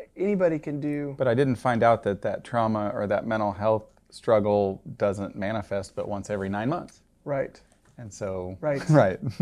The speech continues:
Speaker 1: Yeah, every winter I crawl in my bed for three weeks and I can't move and I lose all my jobs. Well,
Speaker 2: Right.
Speaker 1: that, that's something you might wanna know.
Speaker 2: Right.
Speaker 1: Yeah.
Speaker 2: And you don't find that, the seasonal aspects of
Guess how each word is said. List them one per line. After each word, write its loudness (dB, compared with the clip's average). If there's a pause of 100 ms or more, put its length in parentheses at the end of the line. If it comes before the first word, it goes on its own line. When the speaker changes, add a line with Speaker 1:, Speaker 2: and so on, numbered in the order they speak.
(220)
Speaker 1:
Yeah, 8
every 12
winter 6
I 4
crawl 6
in 4
my 0
bed 4
for -4 (100)
three 2
weeks 2
and -6
I -6
can't -8
move -4
and -4
I -4
lose -2
all -2
my -4
jobs. -2
Well, 2
Speaker 2:
Right. -2
Speaker 1:
that, 4
that's 0
something 0
you -2
might -6
wanna -8
know. -10 (100)
Speaker 2:
Right. 0 (260)
Speaker 1:
Yeah. -4
Speaker 2:
And -4
you 0
don't -2 (160)
find -4
that, 4 (120)
the -4
seasonal 2
aspects -6
of -8